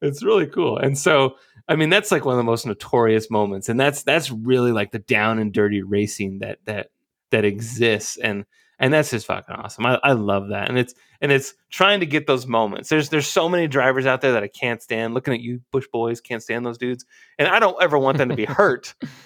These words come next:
Speaker 1: But man, I fucking love it when they get taken out. I'm just like, "Yeah, eat a dick."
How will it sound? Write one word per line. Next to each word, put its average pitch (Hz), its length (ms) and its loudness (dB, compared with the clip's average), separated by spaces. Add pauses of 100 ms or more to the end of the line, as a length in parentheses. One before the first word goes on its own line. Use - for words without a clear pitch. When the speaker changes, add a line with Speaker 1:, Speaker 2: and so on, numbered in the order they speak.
(100)
Speaker 1:
But 113 200 2
man, 123 340 2
I 123 60 2
fucking 110 340 -4
love 104 180 -2
it 104 60 -2
when 104 140 -4
they 101 100 -4
get 104 180 -2
taken 104 300 -4
out. 98 280 -2
I'm 113 100 -14
just 120 180 -12
like, - 140 -20
"Yeah, 98 340 -10
eat 160 160 -10
a - 40 -14
dick." 127 240 -8